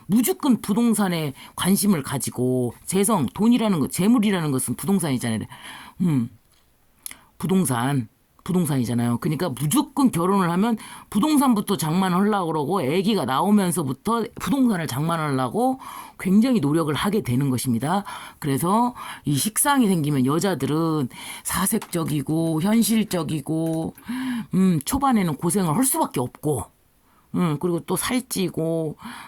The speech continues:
음, 식상이 못생겼잖아요. 식신, 식신이 못생겼잖아요. 상관은 그래도 이쁘지만 식신이 못생겼기 때문에 살이 쪄집니다. 잘 쪄져요. 음, 그리고 저축 심리가 있죠. 책임감이 매우 강해집니다.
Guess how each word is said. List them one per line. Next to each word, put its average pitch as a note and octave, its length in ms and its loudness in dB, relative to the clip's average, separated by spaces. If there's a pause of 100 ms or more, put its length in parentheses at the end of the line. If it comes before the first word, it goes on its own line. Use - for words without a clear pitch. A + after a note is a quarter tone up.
(160)
음, D#3 340 -2 (220)
식상이 A#3 800 0 (340)
못생겼잖아요. D#3+ 480 0
식신, B3+ 320 0 (160)
식신이 C4+ 380 -2
못생겼잖아요. D#3 560 0
상관은 F#3+ 420 0 (320)
그래도 D3 220 -2
이쁘지만 D#3 600 0 (520)
식신이 C4 320 0
못생겼기 E3+ 480 0
때문에 F#3 400 0 (300)
살이 C4 320 0
쪄집니다. B3 720 2 (420)
잘 - 260 0
쪄져요. D3 400 0 (400)
음, D3 240 2
그리고 D#3 260 -2
저축 - 360 -6
심리가 C3+ 400 0
있죠. E3+ 560 0 (300)
책임감이 G3 500 2
매우 C#3 260 2
강해집니다. F3 720 2